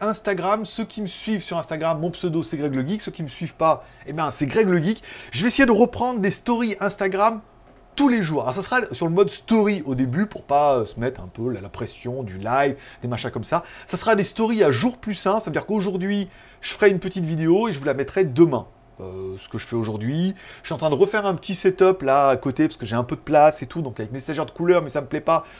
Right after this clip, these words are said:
Donc je ferai peut-être une petite story ici, puis après on ira à Index peut-être cet après-midi, et puis on ira voir si on peut trouver, euh, mieux, éventuellement. Peut-être je pourrais aller manger, ouais, je pourrais aller manger, euh, là-bas, et après je pourrais aller à Index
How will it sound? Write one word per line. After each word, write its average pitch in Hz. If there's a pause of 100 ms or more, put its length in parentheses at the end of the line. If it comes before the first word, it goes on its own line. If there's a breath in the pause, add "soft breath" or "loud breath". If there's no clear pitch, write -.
Donc 131
je 117
ferai 143
peut-être 208
une 147
petite 185
story 196
ici, 208
puis 175
après 165
on 165
ira 165
à 165
Index 175
peut-être 160
cet -
après-midi, 151 (440 loud breath)
et 120
puis 180
on 156
ira 131
voir 147
si -
on 143
peut 135
trouver, 143
euh, 135
mieux, 156 (100)
éventuellement. 131
Peut-être -
je -
pourrais 135
aller 131
manger, 165
ouais, 123
je 117
pourrais 110
aller 127
manger, 180
euh, 165
là-bas, 147 (280 loud breath)
et 120
après -
je -
pourrais 131
aller 175
à 160
Index 135